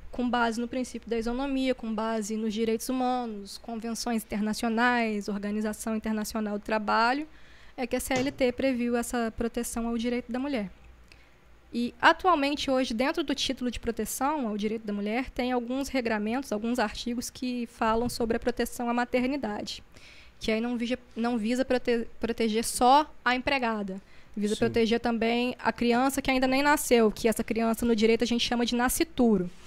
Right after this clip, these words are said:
Speaker 1: Então, com a pandemia, veio uma lei, é, afastando, né, a gestante do trabalho presencial, colocando essa gestante em home office.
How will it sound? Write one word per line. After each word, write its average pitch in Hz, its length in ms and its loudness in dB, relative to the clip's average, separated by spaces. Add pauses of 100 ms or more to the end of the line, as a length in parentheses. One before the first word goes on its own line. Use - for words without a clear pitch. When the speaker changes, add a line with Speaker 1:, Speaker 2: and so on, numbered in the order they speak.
(880)
Speaker 1:
Então, 269 640 2
com 294 180 0
a 339 60 4
pandemia, 277 800 0 (680)
veio 226 280 2
uma 277 160 4
lei, 269 280 2 (400)
é, 220 360 2
afastando, 262 680 4
né, 277 180 -2 (180)
a 226 80 2
gestante 233 520 -2
do - 40 -14
trabalho 226 320 -2
presencial, 233 680 0
colocando 226 420 -4
essa 226 180 -4
gestante 226 440 -6
em 226 60 -2
home 226 280 -2
office. 226 420 -4